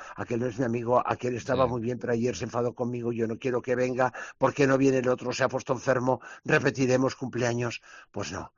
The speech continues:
Speaker 1: no. Yo realmente creo que habría que simplificarlo mucho más. Se celebra el día, el día, en el colegio lo que sí hacían bien es que antes no se podía llevar mil cosas, o no, digo, ahora no te dicen que lleve chucherías y tal cosas.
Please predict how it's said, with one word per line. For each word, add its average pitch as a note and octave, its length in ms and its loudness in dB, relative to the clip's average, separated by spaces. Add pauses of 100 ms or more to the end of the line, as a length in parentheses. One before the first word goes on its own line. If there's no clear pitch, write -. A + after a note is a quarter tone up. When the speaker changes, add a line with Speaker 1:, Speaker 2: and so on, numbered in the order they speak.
(200)
Speaker 1:
no. G#2 300 -8 (100)
Yo C3+ 320 6
realmente D3+ 680 4 (140)
creo C3 220 0
que B2+ 80 0
habría A#2+ 260 2
que B2 160 -4
simplificarlo G2+ 680 -8
mucho F#2 260 -12
más. D#2+ 260 -14 (200)
Se D3+ 240 2
celebra C3+ 500 6
el G#2+ 160 2
día, F#3 400 6 (380)
el G2 200 0
día, A3 340 6 (380)
en A#2 380 2
el G#2+ 160 -2
colegio C3 400 0
lo A#2 100 -2
que A#2 140 -4
sí D#3 240 4
hacían B2+ 380 2
bien B2+ 180 4
es G#2+ 120 -6
que - 80 -4
antes A#2 220 -2
no A#2+ 120 -2
se A#2 120 -8
podía G#2+ 260 -4
llevar G2+ 300 -6
mil G2 220 -12
cosas, - 460 -6 (280)
o - 100 -6
no, B2+ 220 4
digo, C3+ 300 6
ahora C#3 320 6
no C#3 120 4
te C#3 140 0
dicen B2+ 340 -2
que A2+ 140 -4
lleve B2+ 240 4
chucherías A#2 480 -2
y G#2 80 -10
tal G2+ 180 -8
cosas. E2+ 380 -12